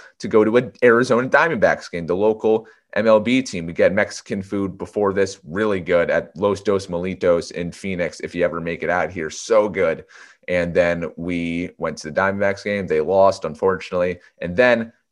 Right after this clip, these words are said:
got back here at home in Mesa last night around ten thirty. And by this time,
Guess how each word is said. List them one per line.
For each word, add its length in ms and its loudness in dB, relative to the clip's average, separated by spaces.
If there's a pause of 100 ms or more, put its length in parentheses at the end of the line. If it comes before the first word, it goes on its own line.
got 240 4
back 260 4
here 540 0 (420)
at 200 2
home 460 -2
in 140 -2
Mesa 640 0
last 340 -2
night 300 -2 (120)
around 320 0
ten 240 -8
thirty. 420 -6
And 120 -6
by 100 2
this 220 -8
time, 560 -2